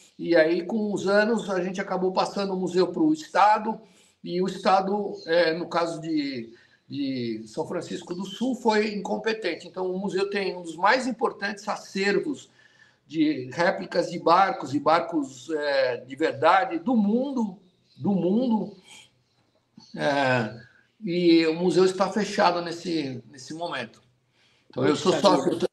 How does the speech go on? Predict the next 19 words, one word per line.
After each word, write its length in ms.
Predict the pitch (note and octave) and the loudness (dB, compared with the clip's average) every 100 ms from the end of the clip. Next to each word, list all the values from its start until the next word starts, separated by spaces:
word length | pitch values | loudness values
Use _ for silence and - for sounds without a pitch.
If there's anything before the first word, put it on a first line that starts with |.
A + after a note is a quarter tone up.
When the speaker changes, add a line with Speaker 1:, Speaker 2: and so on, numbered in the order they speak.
| _ _ _ - | _ _ _ -10
Speaker 1:
eu 120 | C#3 | -4
tenho 160 | C3 F3 | 4 6
uma 140 | E3+ | 6
área, 540 | D#3+ D#3+ D#3 D3 C3+ B2+ | 6 4 2 -2 -6 -12
uma 260 | - C#3+ - | 0 0 4
parte 380 | D#3+ D#3+ - - | 4 4 0 -4
do 260 | C#3+ C3 | -2 0
imóvel 600 | C3 D3 D3+ G3+ G#3+ G#3 | 0 4 6 6 2 -2
do 120 | D#3 D#3+ | 0 0
museu, 640 | D#3 B2 F3 A#3 G#3+ D3 | -2 0 2 2 0 -6
em 40 | |
sociedade 640 | - D#3 - C#3 C#3 C3 C3+ | -10 -10 -6 -4 -2 -2 -4
com 380 | C#3+ C3+ B2+ A#2+ | -14 -10 -8 -6
o 60 | |
ifam, 460 | A#2 - D#3+ A3+ B3+ - _ - - - - - | -8 2 4 4 0 -8 _ -20 -20 -20 -20 -10
e, 520 | D3+ D3+ D3 C#3+ C3+ F3 | -2 0 2 0 0 2
infelizmente, 840 | A#3+ G#3+ F#3+ D#3 E3 F3+ F#3+ G#3 | 2 2 2 2 0 -2 -2 -4
o 40 | |
museu 880 | F3+ D3+ E3 F3+ F3 E3 D3+ B2+ | -2 0 2 4 4 4 2 -2